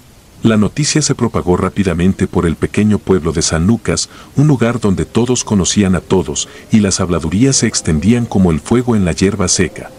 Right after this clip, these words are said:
Los rumores sobre su muerte eran tan oscuros como la misma noche,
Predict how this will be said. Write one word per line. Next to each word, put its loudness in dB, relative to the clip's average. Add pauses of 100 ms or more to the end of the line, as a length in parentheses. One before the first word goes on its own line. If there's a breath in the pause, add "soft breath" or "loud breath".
(920)
Los 2
rumores 2
sobre 0
su -2
muerte 2
eran 2
tan 0
oscuros 0
como 0
la 0
misma 2
noche, -2